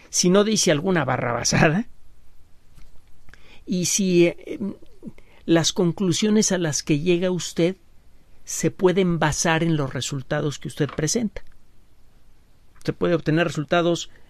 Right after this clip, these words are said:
interesantones y sacar unas conclusiones demasiado exageradas. Bueno, es, es, eso se lo van a señalar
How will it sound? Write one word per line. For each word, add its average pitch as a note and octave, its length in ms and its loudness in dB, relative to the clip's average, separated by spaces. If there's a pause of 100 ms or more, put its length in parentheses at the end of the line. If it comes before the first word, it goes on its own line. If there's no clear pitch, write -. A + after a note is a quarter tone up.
(180)
interesantones D#3+ 840 2
y C#3+ 40 -4
sacar D3+ 280 -2
unas E3+ 160 -4
conclusiones D3 520 -4
demasiado D3+ 400 -4
exageradas. D#3 520 -4
Bueno, D#3 260 -4 (300)
es, - 220 -6
es, - 240 -8
eso - 180 0
se - 160 0
lo D3+ 100 2
van D#3 140 -2
a E3 60 0
señalar C3 640 -2